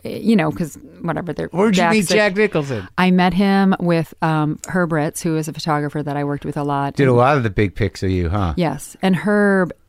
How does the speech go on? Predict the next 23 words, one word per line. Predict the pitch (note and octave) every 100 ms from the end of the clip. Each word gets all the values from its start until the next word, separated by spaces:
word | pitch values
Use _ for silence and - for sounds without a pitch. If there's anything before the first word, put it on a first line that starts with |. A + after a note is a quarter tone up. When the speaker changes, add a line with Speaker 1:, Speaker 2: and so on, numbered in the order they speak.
| _
Speaker 1:
had, | - F3+ D#3+ D#3 D3+ _ _
he | - G#3+
was | F3+
a, | D#3+ - -
he | A#3
loved, | F#3+ F3+ F3 F3 D#3 D3 -
um, | D#3+ D3+ D3+ D3 D3 -
getting | - F3+ E3+
people | D3 D#3
together. | D3 C#3+ C#3
He | C3 D#3+
would | E3
have | F3 D3+ - - -
small | - C#4 C4
gatherings, | D#3 D3 D3 D3+
like | E3+ -
thirty | E3+ D#3
people. | - D#3+ D3+
Speaker 2:
In | B2
Speaker 1:
but | A2+
Speaker 2:
New |
Speaker 1:
they | A#2
Speaker 2:
York? | B2+ D#3 F3+